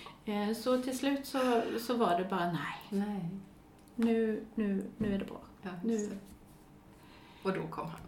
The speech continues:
Speaker 1: Ja.
Speaker 2: Ja. Det är väl lite som man brukar prata om, att folk som har försökt få barn länge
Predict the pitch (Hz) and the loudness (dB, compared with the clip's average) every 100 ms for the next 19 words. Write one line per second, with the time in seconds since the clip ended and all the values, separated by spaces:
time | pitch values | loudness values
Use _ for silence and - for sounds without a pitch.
0 | - - - - - - - - - - | -18 -20 -20 -20 -20 -20 -2 0 0 -6
1 | - - 202 - - - - - 226 - | -8 0 2 2 0 -4 -6 -2 0 8
2 | 226 247 294 202 - 202 196 196 185 202 | 12 12 12 8 6 6 8 6 6 2
3 | 190 156 156 160 160 160 - - 170 165 | 2 2 2 2 0 -4 -4 -4 -2 -4
4 | - - 175 175 - 180 170 262 285 277 | -6 0 0 0 2 4 6 6 4 4
5 | 262 202 | 4 4